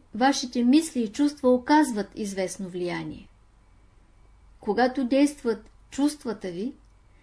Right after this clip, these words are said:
вие всякога обичате да отлагате нещата, да увъртате работата. Когато действа умът,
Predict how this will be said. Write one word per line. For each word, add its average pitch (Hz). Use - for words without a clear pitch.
вие 302
всякога 285
обичате 247
да 220
отлагате 226
нещата, 151
да 185
увъртате 196
работата. -
Когато 302
действа 247
умът, 254